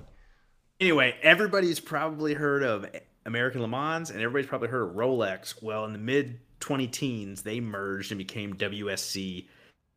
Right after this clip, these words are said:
And that's the American side. And then you have the European side, which is the F I A series. Those class setups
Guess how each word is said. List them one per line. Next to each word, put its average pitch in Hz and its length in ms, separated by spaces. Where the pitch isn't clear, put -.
And 92 100
that's 117 260
the 143 120
American 104 580
side. 80 480
And 92 140
then 95 80
you 95 100
have 90 220
the 90 60
European 95 480
side, 90 260
which 90 100
is 90 80
the 87 120
F 92 120
I 90 140
A 90 220
series. - 440
Those 120 220
class 175 440
setups 98 600